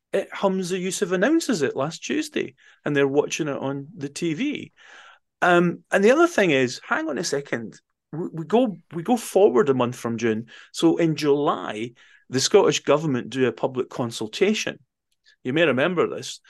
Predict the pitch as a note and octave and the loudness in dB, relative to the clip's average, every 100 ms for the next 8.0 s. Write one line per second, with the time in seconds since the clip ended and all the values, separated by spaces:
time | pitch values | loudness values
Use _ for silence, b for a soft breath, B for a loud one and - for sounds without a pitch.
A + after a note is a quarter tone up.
0 | b - E3 D3 C3+ B2+ C3+ C#3 C#3 F3+ | b -2 2 4 2 0 4 4 4 0
1 | G#3+ F#3 C3 A#2 - - D#3 E3 E3 C#3 | 0 -2 -2 -6 -10 -4 -2 0 -2 -2
2 | C3 B2+ - C3 C3+ B2 A#2+ A2+ - A#2+ | -4 -4 -4 -2 -2 -2 -6 -6 -10 -10
3 | A2+ - B2 A2+ b b b - - G#3+ | -8 -4 -4 -4 b b b -2 0 2
4 | E3+ C3+ C3 - - C3 A#2 A#2 - D#3 | 2 0 -2 -8 -4 -2 -2 -8 -8 -8
5 | C#3 A2+ - B3 C#4 A#2 - b b - | -8 -10 -2 0 0 -2 -8 b b -4
6 | B2 A2+ B2 A#2 C3+ - A#2 G#2+ A2+ D#3+ | -2 -2 -4 -4 -8 0 0 0 0 -2
7 | C#3+ - - A2+ A2 B B _ - | -2 -4 -2 -2 -4 B B _ -10